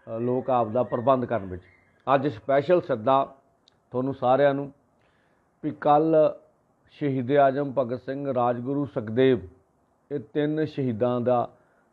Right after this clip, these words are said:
ਸ਼ਹੀਦੀ ਦਿਹਾੜਾ ਵਾ। ਤੇ ਸਾਰਿਆਂ ਨੂੰ, ਵੱਧ ਤੋਂ ਵੱਧ ਨੌਜਵਾਨਾਂ ਨੂੰ ਬੇਨਤੀ ਆ ਵੀ ਵੱਧ ਤੋਂ ਵੱਧ ਕੋਈ ਪਿੰਡ ਰਵੇ ਨਾ, ਪਟਿਆਲੇ ਦਾ,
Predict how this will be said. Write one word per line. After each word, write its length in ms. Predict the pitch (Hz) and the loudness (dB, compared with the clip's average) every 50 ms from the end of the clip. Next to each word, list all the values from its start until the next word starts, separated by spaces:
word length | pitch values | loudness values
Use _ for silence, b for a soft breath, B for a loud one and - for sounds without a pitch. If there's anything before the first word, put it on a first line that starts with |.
| b _ | b _
ਸ਼ਹੀਦੀ 360 | _ - 127 117 95 113 120 | _ -8 -6 -4 -4 -4 0
ਦਿਹਾੜਾ 400 | 113 131 127 113 107 117 123 131 | 2 4 4 4 4 2 2 2
ਵਾ। 260 | 135 139 131 120 - _ _ _ _ _ _ _ _ _ _ _ _ | 2 2 0 -2 -8 _ _ _ _ _ _ _ _ _ _ _ _
ਤੇ 100 | - 139 | -12 -12
ਸਾਰਿਆਂ 460 | - - - 143 147 160 170 180 175 | -6 0 2 4 6 6 6 4 4
ਨੂੰ, 120 | 175 170 143 | 2 2 2
ਵੱਧ 180 | 147 160 165 | 4 2 2
ਤੋਂ 220 | - - 196 180 165 | 2 0 0 2 4
ਵੱਧ 180 | 160 147 143 | 2 2 0
ਨੌਜਵਾਨਾਂ 720 | 143 139 135 131 135 139 123 135 135 139 139 135 139 135 135 | -2 -2 0 0 0 0 0 0 0 0 0 0 -2 -2 -2
ਨੂੰ 140 | 139 135 | -2 -2
ਬੇਨਤੀ 460 | 123 127 120 117 117 110 - 127 117 113 | -2 -2 -2 -2 -4 -6 -4 -2 0 0
ਆ 160 | 117 113 - _ _ _ _ _ _ _ _ _ _ _ _ _ _ - | 0 0 -4 _ _ _ _ _ _ _ _ _ _ _ _ _ _ -6
ਵੀ 40 | 127 | -2
ਵੱਧ 240 | 123 120 147 170 170 | 2 4 6 4 4
ਤੋਂ 200 | - - 175 165 | 2 2 2 4
ਵੱਧ 200 | 151 151 143 156 | 4 4 2 2
ਕੋਈ 180 | - 151 156 147 | 0 -2 -2 -2
ਪਿੰਡ 360 | - - 156 147 147 151 151 | -2 -2 -2 -2 0 0 0
ਰਵੇ 340 | 147 139 139 143 156 160 147 | 2 2 2 2 0 0 -2
ਨਾ, 240 | 135 131 131 135 | -2 -2 -4 -4
ਪਟਿਆਲੇ 640 | - - - 135 113 143 131 131 127 127 127 131 131 123 | -6 -8 -10 -8 -4 0 2 4 4 4 4 2 2 4
ਦਾ, 320 | 131 127 127 127 123 | 4 4 4 4 2